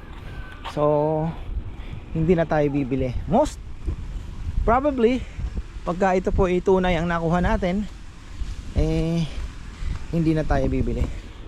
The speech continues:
At the same time, hanap ako ng lalaki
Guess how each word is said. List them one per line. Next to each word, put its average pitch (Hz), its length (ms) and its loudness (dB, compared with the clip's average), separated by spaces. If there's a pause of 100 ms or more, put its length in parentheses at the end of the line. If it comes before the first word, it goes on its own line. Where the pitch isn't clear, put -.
(420)
At 156 80 0
the 196 80 6
same 247 240 6
time, 214 320 4
hanap 202 320 2
ako 196 160 0
ng 196 160 2
lalaki 190 560 4